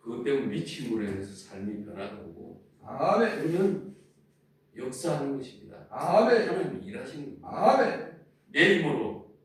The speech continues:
Speaker 1: 뭘 하겠다는 겁니까? 한치 앞도 모-, 모르는 우리 인생인데. 근데 내가 하려고 합니다. 내가. 내가 복음이라고 오죽하면 내가 복음이란 말하겠습니다.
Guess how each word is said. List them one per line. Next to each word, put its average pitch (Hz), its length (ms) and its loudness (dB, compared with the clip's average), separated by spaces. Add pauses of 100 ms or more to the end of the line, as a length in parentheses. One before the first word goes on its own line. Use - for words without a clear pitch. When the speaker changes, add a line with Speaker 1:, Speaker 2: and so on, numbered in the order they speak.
Speaker 1:
뭘 120 280 -6
하겠다는 165 440 -4
겁니까? - 300 -12 (1400)
한치 202 340 0
앞도 147 240 -6
모-, 92 320 -14 (720)
모르는 101 320 -10
우리 82 200 -8
인생인데. - 560 -16 (920)
근데 214 340 2
내가 214 380 4
하려고 - 260 -6
합니다. - 500 -16 (440)
내가. - 240 -20 (1040)
내가 196 420 6
복음이라고 127 720 0
오죽하면 104 440 -12
내가 101 300 -8
복음이란 - 480 -12
말하겠습니다. - 600 -20